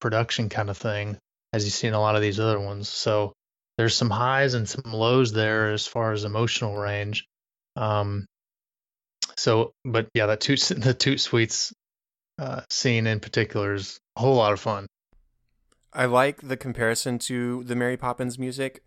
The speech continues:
Speaker 2: In fact, when I auditioned for the stage version that I was in, I sang a snippet from, uh, Chim Chim Cheree,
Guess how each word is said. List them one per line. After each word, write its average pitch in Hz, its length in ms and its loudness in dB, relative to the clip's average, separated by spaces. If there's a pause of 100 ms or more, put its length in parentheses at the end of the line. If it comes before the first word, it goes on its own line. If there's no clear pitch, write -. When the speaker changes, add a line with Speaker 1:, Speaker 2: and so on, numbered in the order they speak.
Speaker 2:
In 123 240 -4
fact, 117 280 0
when 127 100 0
I 120 80 2
auditioned 113 640 0
for 113 240 0
the 104 240 0
stage 107 460 -4 (260)
version 110 420 -2
that 104 100 -2
I 101 100 0
was 101 180 -4
in, 104 220 -2
I 104 140 -2
sang 107 520 -2
a 107 140 -4
snippet 113 400 -4
from, 104 540 -2 (120)
uh, 101 280 -12 (120)
Chim 120 240 -4
Chim 110 180 -2
Cheree, 107 440 -6